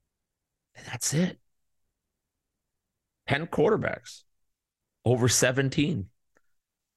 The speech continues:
Remember, twelve team leagues. Remember how the fastest growing concept in fantasy football? Superflex,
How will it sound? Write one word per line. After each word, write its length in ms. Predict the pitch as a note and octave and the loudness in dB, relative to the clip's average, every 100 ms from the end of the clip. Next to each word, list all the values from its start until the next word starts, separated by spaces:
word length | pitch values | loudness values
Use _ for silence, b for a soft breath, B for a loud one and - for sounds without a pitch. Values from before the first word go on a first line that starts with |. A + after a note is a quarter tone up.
| - | -4
Remember, 440 | D3 F3 A2+ D#2+ - _ | 0 0 0 -4 -16 _
twelve 320 | - G#2+ C3+ D3 | -6 0 0 2
team 220 | D3+ C3 | 0 2
leagues. 420 | E3 G3 - - _ _ _ _ _ _ _ _ _ - | 2 0 -8 -18 _ _ _ _ _ _ _ _ _ -6
Remember 580 | E2 A2+ F3 A#2+ C#2 - _ _ | -2 0 2 0 -2 -12 _ _
how 440 | - G2 C3 A#2 | -4 2 2 2
the 120 | G#2 | -2
fastest 480 | F#2 G#2+ A#2+ C3+ C3 | -2 -2 -2 -2 -2
growing 580 | B2+ A#2+ B2+ B2+ B2 A#2+ _ _ _ _ _ | 0 2 2 0 -2 -6 _ _ _ _ _
concept 540 | - A#2+ B2 - B2+ B2 | -4 -2 0 0 0 -2
in 80 | |
fantasy 400 | G2+ A#2 A#2 A2 | -2 0 0 -2
football? 600 | G#2+ A2 A#2+ D#3 G3+ A#3 _ _ _ _ _ _ _ _ _ _ _ _ _ _ _ _ - | -2 -2 0 0 0 -2 _ _ _ _ _ _ _ _ _ _ _ _ _ _ _ _ -14
Superflex, 680 | - C#3+ A3+ E3 - D2+ | -2 -2 0 -2 -2 -6